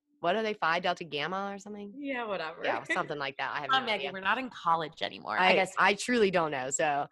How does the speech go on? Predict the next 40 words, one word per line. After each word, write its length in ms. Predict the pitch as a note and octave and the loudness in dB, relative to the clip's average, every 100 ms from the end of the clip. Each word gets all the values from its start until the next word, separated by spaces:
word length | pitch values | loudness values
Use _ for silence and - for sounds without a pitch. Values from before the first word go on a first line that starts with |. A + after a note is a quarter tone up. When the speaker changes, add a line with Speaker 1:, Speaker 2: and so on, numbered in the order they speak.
| - - _ G3+ | -10 -20 _ 4
Speaker 1:
um, 280 | F#3+ D#3 D3 | 4 4 2
and 160 | F#3 F#3 | 2 4
they 160 | F#3+ | 4
lived 260 | F#3+ G3 F3+ | 4 2 0
across 340 | F3+ - D#3+ - | -2 2 0 0
the 80 | |
street 240 | - E3+ D#3 | -8 -8 -6
from 120 | D3+ | -6
us 160 | D3 D3 | -6 -6
and 100 | D#3+ | -6
were 80 | C#3 | 0
also 440 | D3 - D3+ C3 | 0 0 -4 -4
one 200 | B2+ D3+ | -4 -2
of 80 | C#3+ | -2
the 60 | C3+ | -4
few 160 | D#3 | -6
people 260 | D3+ C#3+ C#3 | -6 -6 -4
there 160 | C#3 | -4
in 60 | C3+ | -4
quarantine. 420 | D3+ D#3 D3+ A2 | -4 -4 -6 -10
So 140 | - F3+ | -4 -2
we 180 | F3+ G#3+ | 0 -2
became 440 | G3+ G#3 F#3 D#3+ D3 | -2 -2 -2 -4 0
really 280 | F3+ G3 F#3 | 4 4 4
close 300 | - E3+ - | 2 0 0
with 120 | D#3+ | -2
them. 220 | D3+ C#3 - | 0 0 -2
And 160 | D#3 D3+ | -4 0
one 200 | D#3 E3 | 2 4
day 180 | F3+ F3 | 4 4
we 100 | E3 | 2
decided, 500 | D#3+ - E3 D#3+ C#3+ | 0 0 2 2 -2
you 60 | C#3+ | -4
know, 100 | C3+ | -4
we 80 | C3+ | -4
can't 200 | D3 C3 | -4 -4
really 140 | C#3 | -4
have 100 | C3+ | -4
parties 280 | C#3+ C3+ C3+ D3+ | -2 -4 0 2
outside. 480 | E3 - C#3+ C#3 | 2 2 0 0